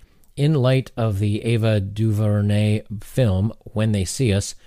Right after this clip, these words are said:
stories like Wilson's become more than what would seem fiction.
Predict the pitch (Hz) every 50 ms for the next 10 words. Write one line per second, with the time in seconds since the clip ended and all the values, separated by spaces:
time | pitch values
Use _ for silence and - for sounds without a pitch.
0 | - - - - - - - - 123 120 123 117 101 110 104 - - 110 107 104
1 | 98 - - 101 90 - 104 95 - - 101 98 98 101 101 107 98 95 95 95
2 | 101 107 - - 101 95 90 - - - 104 98 98 101 - - - - - -
3 | - 98 - - - 92 92 95